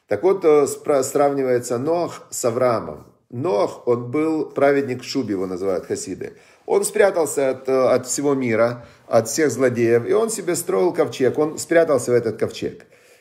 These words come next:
И, э, очень часто религиозные люди, они, ковчегом является молитва и Тора. То есть ты можешь абсолютно спокойно изолироваться от мира. Есть целый мир,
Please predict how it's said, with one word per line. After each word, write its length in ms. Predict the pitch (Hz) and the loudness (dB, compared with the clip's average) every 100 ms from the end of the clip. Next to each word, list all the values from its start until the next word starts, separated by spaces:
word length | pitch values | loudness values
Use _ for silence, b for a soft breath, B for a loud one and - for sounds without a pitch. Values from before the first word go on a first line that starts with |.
| b | b
И, 280 | - 170 185 | -6 0 4
э, 360 | 190 - 143 139 | 4 6 4 4
очень 300 | 135 147 151 | 2 -4 -2
часто 340 | 160 180 - | 2 2 4
религиозные 680 | 135 131 139 156 156 135 143 | 2 2 0 0 0 0 0
люди, 480 | 180 196 165 113 98 - | 0 2 4 4 2 0
они, 460 | 113 139 170 165 - - | -2 -2 -2 -2 -4 -8
ковчегом 640 | - 127 - - 202 190 131 | 2 2 2 2 2 4 0
является 640 | 120 131 151 139 131 120 | 0 2 4 2 0 -2
молитва 560 | 123 127 170 175 151 | 2 2 0 0 0
и 160 | 127 127 | 2 -2
Тора. 480 | 127 120 95 73 - b b b | 2 4 4 0 -8 b b b
То 80 | 120 | -6
есть 100 | 117 | 0
ты 60 | |
можешь 180 | 214 214 | 2 2
абсолютно 460 | 170 139 180 202 160 | 0 0 2 2 0
спокойно 560 | - 151 185 196 160 | 0 0 4 4 4
изолироваться 720 | 131 147 147 165 147 131 - 120 | 0 2 4 4 4 4 4 2
от 120 | - | 2
мира. 400 | 113 107 107 101 | -2 0 2 0
Есть 600 | 117 123 123 - - - | -2 -4 -4 -14 -16 -10
целый 360 | - 160 151 131 | -4 0 2 2
мир, 560 | 120 147 170 147 - | 0 -2 -2 -2 -6